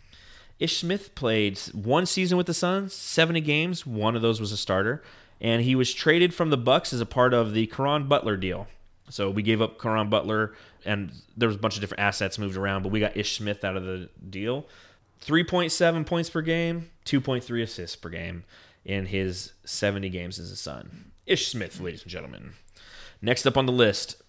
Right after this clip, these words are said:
from two thousand fourteen to two thousand fifteen, a five-foot-nine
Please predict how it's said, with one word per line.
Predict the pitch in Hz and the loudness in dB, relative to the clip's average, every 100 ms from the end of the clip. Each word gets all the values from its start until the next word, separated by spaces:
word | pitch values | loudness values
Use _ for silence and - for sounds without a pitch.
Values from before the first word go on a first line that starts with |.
| _ | _
from | - 101 101 101 98 95 | -10 -4 -2 -2 -4 -6
two | - 151 | -4 2
thousand | 139 131 | 2 2
fourteen | 139 135 131 156 156 | 2 0 0 -4 -4
to | |
two | - 127 | -4 -2
thousand | 123 147 | -2 -2
fifteen, | 151 117 - 110 120 135 _ - _ - - - - - - _ 110 | -2 -2 -2 -4 -6 -10 _ -20 _ -20 -20 -20 -20 -20 -20 _ 0
a | 107 | 0
five-foot-nine | - - 147 170 170 - 160 135 123 123 123 131 131 131 131 | -2 2 4 4 2 0 2 2 2 2 4 4 2 -2 -4